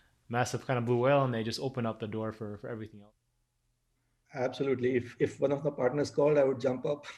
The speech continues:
Speaker 2: <laughs>
Speaker 1: <laughs> Yeah. Yeah, I'm, I'm, I'm kinda curious now, kinda switching gears on the, uh,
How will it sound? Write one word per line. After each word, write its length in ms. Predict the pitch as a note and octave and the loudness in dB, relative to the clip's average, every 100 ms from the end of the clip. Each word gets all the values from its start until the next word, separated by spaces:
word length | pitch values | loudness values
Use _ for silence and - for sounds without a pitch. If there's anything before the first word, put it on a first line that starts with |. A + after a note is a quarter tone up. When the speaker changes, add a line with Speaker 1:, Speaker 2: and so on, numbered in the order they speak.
| - | -8
Speaker 2:
<laughs> 80 | A#3+ - - - - | -8 -8 -14 -14 -2
Speaker 1:
<laughs> 460 | C#3+ D#3 C3+ C3 C3 _ _ _ - - - A2 B2+ _ | 0 2 2 -2 -6 _ _ _ -18 -16 -16 -16 -18 _
Yeah. 260 | A2 G2+ F#2+ - _ _ _ _ _ - | -8 -6 -8 -12 _ _ _ _ _ -2
Yeah, 200 | C3 E3+ | 0 2
I'm, 160 | F3 | 0
I'm, 120 | F3 F3 | -2 -2
I'm 80 | D#3 | 4
kinda 220 | G3 G#3+ | 6 8
curious 220 | E3+ D#3+ | 8 6
now, 160 | D#3 D3 | 6 4
kinda 200 | E3 D3+ | 4 4
switching 380 | E3 E3 E3 B2+ | 2 2 2 4
gears 400 | C3+ C#3 C#3+ A#2+ | 6 8 6 4
on 300 | C#3+ C3+ B2+ | 4 4 6
the, 220 | B2+ A#2+ | 6 8
uh, 260 | A#2 A2+ | 10 8